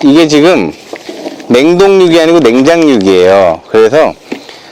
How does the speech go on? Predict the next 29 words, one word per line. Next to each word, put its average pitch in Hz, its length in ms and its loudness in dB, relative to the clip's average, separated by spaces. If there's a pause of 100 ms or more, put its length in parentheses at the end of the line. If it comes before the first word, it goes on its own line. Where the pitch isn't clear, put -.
(160)
지금 123 160 -4
산소가 202 600 0
전혀 165 320 -2
안 113 140 0
들어가기 147 440 2
때문에 139 500 0 (320)
색깔이 196 420 -2
지금 147 140 -2
검은티티한데요. 131 1040 0 (440)
어, 95 100 2
저 - 100 -4
흑인소 226 560 0
아닙니다. 123 800 0 (160)
음. 101 280 -2 (680)
자, - 140 0
이게 180 340 2
이제 190 420 2 (120)
산소가 233 520 0
맞다면 147 360 0
다시 123 260 -2
빨간색으로 185 600 2
변형이 135 840 0
되면서 110 540 0 (420)
아주 117 180 0
맛있는 156 580 0 (220)
색감을 156 540 -2
보여주게 110 340 0
돼 92 140 -2
있죠. 82 280 -4